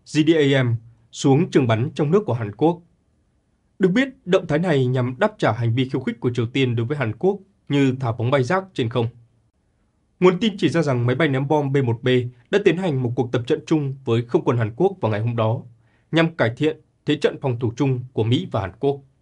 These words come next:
Cho đến nay, Hàn Quốc đã chấm dứt thỏa thuận quân sự ngày mười chín tháng chín với Triều Tiên và bắt đầu lại hoạt động huấn luyện pháo binh gần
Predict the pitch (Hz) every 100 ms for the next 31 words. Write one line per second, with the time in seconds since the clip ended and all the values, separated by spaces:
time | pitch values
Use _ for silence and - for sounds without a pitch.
0 | _ _ _ _ _ _ _ _ _ _
1 | _ - 196 185 196 180 170 _ _ 165
2 | 165 247 226 214 160 196 254 _ 123 117
3 | 147 147 160 135 160 - 127 117 113 131
4 | 123 131 135 123 131 143 156 117 139 120
5 | 120 - _ 147 185 226 151 120 113 120
6 | 117 127 135 135 123 165 185 - 123 143
7 | 123 120 - _ 123 131